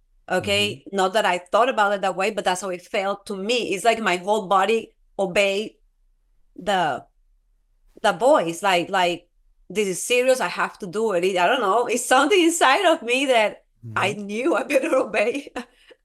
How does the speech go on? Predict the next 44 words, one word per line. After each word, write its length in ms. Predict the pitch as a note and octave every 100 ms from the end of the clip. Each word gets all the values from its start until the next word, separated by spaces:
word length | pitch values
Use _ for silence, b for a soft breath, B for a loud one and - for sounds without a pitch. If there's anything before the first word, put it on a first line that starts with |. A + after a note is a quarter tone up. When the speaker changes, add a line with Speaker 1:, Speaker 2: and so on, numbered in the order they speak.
| -
Speaker 1:
I 120 | A3
don't 140 | D#4+
have 120 | D4+
an 120 | C4+ G#3+
answer, 520 | B3+ D#4+ - G3+ G#3+ b b b
but 200 | - A#3
it, 140 | A#3 A3
Speaker 2:
Mm-hmm. 160 | B3+
Speaker 1:
it 40 | B3
was 460 | A#3 A#3+ B3 - _ _ -
audible, 460 | A3 B3+ A3+ G#3
like, 120 | G#3 G3
I 100 | F#3+
could 180 | - -
hear 260 | - G#3+
it. 180 | D3+ - _ _ _ _ _ _
Speaker 2:
Mm-hmm. 280 | G#2+ G2 A#2 F3 _ _
Speaker 1:
And 180 | G#3 G#3
so 460 | - G#3+ F#3+ - -
it 140 | G#3+
was 160 | D#4+ G#4+
an 100 | E4+
appointed 560 | F#3+ - G3+ G#3 G3+ -
time 260 | F3 G#3
for 140 | G#3+ E3
this 240 | D#3 D3+
man. 420 | E3+ D3+ C3 - - _ -
It 140 | G3
was 500 | G3 A#3 B3 A3+ - - _ _ _ _ _ _ _ F#3+
like, 360 | G3+ F3 E3+ _ _ _ _ _ _
I 140 | A3 A3
just, 260 | A3 G#3
I 120 | G#3
think 400 | A3+ - C4 C#4+
about 300 | C#4 G#3+ F#3
this 180 | F3 A3
story 280 | - A#3 A#3
so 120 | B3+
many 200 | A3 A#3+
times, 360 | - A3+ G#3 A3
and 60 |
I 20 | G3+
was 100 | F#3+
like, 320 | F#3+ -